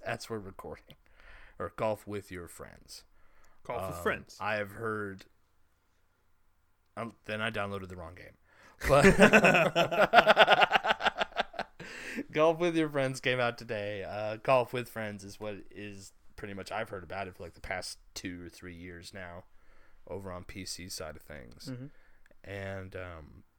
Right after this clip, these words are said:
Speaker 1: kind of excited about that. I do like group games.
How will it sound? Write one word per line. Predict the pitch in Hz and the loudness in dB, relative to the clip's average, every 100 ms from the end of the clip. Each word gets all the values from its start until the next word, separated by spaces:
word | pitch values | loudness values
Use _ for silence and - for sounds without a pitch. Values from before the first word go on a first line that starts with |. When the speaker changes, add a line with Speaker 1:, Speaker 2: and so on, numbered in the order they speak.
| _ _ | _ _
Speaker 1:
kind | - 196 | -4 -2
of | 262 | -4
excited | - 127 117 | -2 0 0
about | 107 98 - | -2 -4 -4
that. | 113 | -4
I | 104 101 _ | -4 -8 _
do | - 127 | -10 -8
like | 131 123 117 101 - | -4 -2 -4 -6 -14
group | - 110 95 | -10 -10 -10
games. | 98 90 65 - - | -12 -12 -14 -16 -16